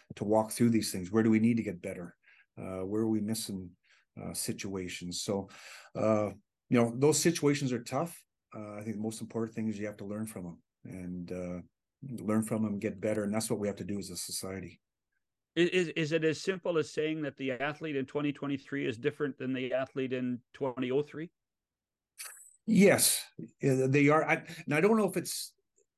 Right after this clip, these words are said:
Speaker 1: saying the total athletes. I just think society is different. And then now the athletes are part of that society, but the new generation, yes, it is different. It's no different. I think, you know, you and I, kind of the same age when we grew up,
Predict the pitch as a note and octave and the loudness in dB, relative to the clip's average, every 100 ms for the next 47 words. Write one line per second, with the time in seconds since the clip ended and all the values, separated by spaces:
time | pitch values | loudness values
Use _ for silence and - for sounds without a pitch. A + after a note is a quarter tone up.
0 | _ _ _ _ - - D#3 D3+ B2+ B2+ | _ _ _ _ -10 -6 -2 0 0 0
1 | D3 A#2 C3 C#3+ F3 F3 - A2 A2 G#2+ | 0 2 0 0 -2 -4 -8 -6 -6 -6
2 | G#2+ G#2 G2 A2+ A2+ G#2+ - F2 F2+ - | -8 -8 -8 -4 -4 -4 -8 -12 -14 -20
3 | _ _ _ - A#2 G#2+ A2+ A#2+ A2 G2 | _ _ _ -6 -4 0 0 2 2 0
4 | F#2+ - - B2 A2+ A2+ - F2 A#2+ A#2 | -6 -16 0 2 2 -2 -4 -2 0 2
5 | G#2 - F#2+ A2 F#2 E2 - A#2 A#2 C3 | 0 -6 -8 -8 -8 -8 -4 0 6 6
6 | C3 C3 B2+ A#2 A#2 A#2 A#2+ A2+ A#2 A#2 | 6 6 6 4 2 -2 -2 -2 -4 -6
7 | A#2 G#2 - - - A#2 B2+ A#2+ A#2 A#2 | -6 -10 -12 -16 -12 -6 0 0 2 0
8 | A#2+ A2+ G#2+ A#2 A#2 - - - _ G#2+ | 2 0 2 0 0 -6 -20 -20 _ -8
9 | G#2+ - - A2 A2 A2+ G#2 A2+ A2 A2 | -6 -10 -16 -4 0 2 2 2 0 -4
10 | _ - A2 G#2+ G#2 - A2 G#2 A2 G#2+ | _ -10 -4 -2 -2 0 0 2 2 2
11 | G#2 G2+ G#2+ G#2+ G2+ G#2+ | 0 0 0 0 0 -2